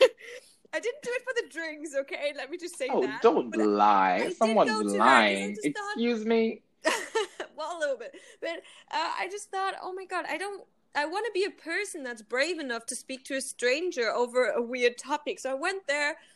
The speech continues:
Speaker 1: I actually said, "Oh my God, you're reading this book. I love it. It's, like, my favorite one. There's a second one too. I can definitely recommend it." It was super awkward because I could tell she's a typical German. She's just like me.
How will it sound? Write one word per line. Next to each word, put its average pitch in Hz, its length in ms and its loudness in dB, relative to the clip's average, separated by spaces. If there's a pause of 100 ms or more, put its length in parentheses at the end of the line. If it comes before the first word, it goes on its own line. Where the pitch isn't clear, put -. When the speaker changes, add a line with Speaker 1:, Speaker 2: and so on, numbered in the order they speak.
(140)
Speaker 1:
I 302 120 2
actually 359 220 -4
said, 349 340 -4
"Oh 349 100 -4
my 359 140 -6
God, 359 260 -2
you're 294 100 -12
reading 311 260 -10
this 277 100 -14
book. 349 320 -6
I 269 80 -4
love 330 260 -2
it. 330 280 -2
It's, 269 200 -8
like, 262 160 -8
my 262 120 -8
favorite 277 320 -10
one. 320 240 -4
There's 269 200 -6
a 233 40 -12
second 294 320 -8
one 247 160 -10
too. 302 180 -4
I 285 60 -2
can 262 160 -12
definitely 247 280 -6
recommend 247 400 -4
it." 277 60 -10 (160)
It 294 60 2
was 349 200 4
super 359 260 4
awkward 208 460 0 (220)
because 302 300 0
I 254 80 0
could 254 240 -4
tell 294 420 2
she's 294 260 -4
a 247 40 -12
typical 254 420 -6
German. 262 300 -4
She's 311 340 -8
just 302 180 -10
like 208 200 -8
me. 302 320 -10